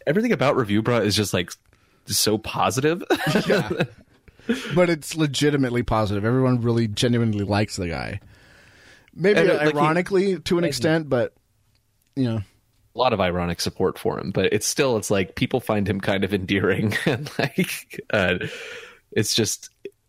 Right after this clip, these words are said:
Speaker 1: yeah, there's not, it's not like
Speaker 2: But he's aware of this. I think he's aware.
Speaker 1: Yeah.
Speaker 2: I think he's aware of, of his audience and why people like
Speaker 1: Oh,
Speaker 2: him.
Speaker 1: completely.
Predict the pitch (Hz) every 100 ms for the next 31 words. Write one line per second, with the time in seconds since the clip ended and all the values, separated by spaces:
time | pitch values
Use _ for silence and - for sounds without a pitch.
0 | _ _ 117 95 90 101 120 104 92 98
1 | - 107 95 95 92 90 - 139 143 156
2 | 143 123 113 98 87 - - - _ _
3 | _ _ _ _ _ _ _ _ _ _
4 | _ _ _ 135 165 165 165 143 127 170
5 | 107 87 95 - 151 175 175 143 120 120
6 | 113 101 104 95 - 104 101 104 82 76
7 | 60 - - - - _ _ _ - 120
8 | 113 110 110 117 113 117 104 101 101 -
9 | 123 104 110 -